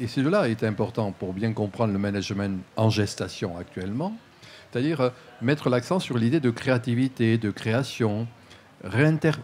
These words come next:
réintroduire dans le fond des paramètres que l'on avait laissés de côté. Le jeu,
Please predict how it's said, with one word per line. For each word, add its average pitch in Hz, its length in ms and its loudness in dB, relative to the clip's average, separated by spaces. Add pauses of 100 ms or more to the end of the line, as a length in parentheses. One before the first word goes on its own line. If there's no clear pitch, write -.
réintroduire 143 1080 0
dans 113 180 0
le 117 40 0
fond 180 260 -6
des 135 140 0
paramètres 127 680 0
que - 100 -4
l'on 120 120 2
avait 117 220 0
laissés 135 260 -6
de 151 60 -16
côté. 117 440 -2 (600)
Le 113 220 0
jeu, 113 480 0